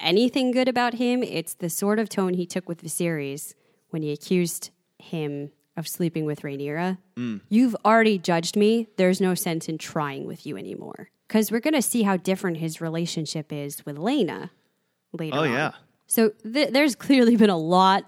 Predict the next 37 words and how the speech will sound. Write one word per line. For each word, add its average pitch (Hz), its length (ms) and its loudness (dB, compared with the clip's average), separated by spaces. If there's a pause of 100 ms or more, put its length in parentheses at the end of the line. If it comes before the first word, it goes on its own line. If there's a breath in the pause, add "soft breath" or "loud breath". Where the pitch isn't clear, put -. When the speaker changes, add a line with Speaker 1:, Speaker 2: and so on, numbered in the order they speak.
(140)
Speaker 1:
that 190 160 2
has 185 160 2
gone 175 300 2
wrong 170 360 0
here. 160 520 -4 (200)
She's 180 280 -4
a 180 60 -2
pretty 214 260 2
smart 208 360 0
woman. 247 380 2
She 180 180 -4
picks - 280 -6
up 170 160 -4
on 202 140 0
this 220 160 0
fast. 226 580 -4 (280)
He's 185 240 -2
not 175 200 -2
there 180 200 2
to 185 100 0
just 180 240 -4
chat 180 300 -4
with 208 120 -4
her. 254 280 0
<laughs> - 100 -8 (680 loud breath)
So 190 520 2
reaching 240 400 2
for 214 140 2
her 185 120 2
bow 208 540 4 (100)
as 175 280 -2
he 170 120 -4
approaches, 180 880 -2 (120)
her 185 180 -2
horse 285 400 0
gets - 260 -4
spooked, - 640 -4